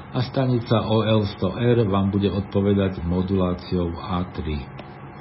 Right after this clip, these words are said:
Prehľad o nadviazaných spojeniach a získaných bodoch nájdete na stránke cyril rudolf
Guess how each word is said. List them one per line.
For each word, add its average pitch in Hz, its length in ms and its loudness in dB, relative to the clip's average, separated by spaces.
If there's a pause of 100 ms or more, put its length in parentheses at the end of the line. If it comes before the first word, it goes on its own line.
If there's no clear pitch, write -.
(480)
Prehľad 110 480 2
o 107 80 0
nadviazaných 110 800 4
spojeniach 104 680 4 (120)
a 98 100 -4 (140)
získaných 101 720 0
bodoch 110 480 4
nájdete 107 560 0
na 95 160 2
stránke 104 720 0 (400)
cyril 127 480 6
rudolf 110 480 4